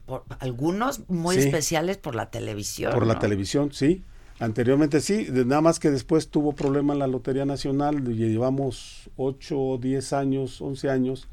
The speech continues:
Speaker 2: eh, números, eh, rojos. Y este año estamos tratando de equilibrar,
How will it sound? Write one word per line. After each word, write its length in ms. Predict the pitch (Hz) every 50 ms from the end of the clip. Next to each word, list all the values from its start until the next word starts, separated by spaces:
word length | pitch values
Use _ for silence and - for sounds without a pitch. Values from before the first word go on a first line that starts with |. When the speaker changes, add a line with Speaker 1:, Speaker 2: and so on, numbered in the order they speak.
| - - - - - - - - -
Speaker 2:
eh, 160 | 131 113 113
números, 680 | 110 120 127 135 131 127 120 110 107 98 90 - - - 131
eh, 260 | 123 107 104 104 104 95
rojos. 560 | 113 139 147 143 - 107 92 87 - - - - - - - - - - - -
Y 200 | - 117 117 135
este 240 | 135 131 - 147 139
año 240 | 139 143 143 143 131
estamos 480 | - - 135 131 131 127 127 123 - -
tratando 500 | - 113 110 - - 127 127 127 123 123
de 60 | 117
equilibrar, 720 | - - 110 107 110 107 117 123 127 131 127 127 - -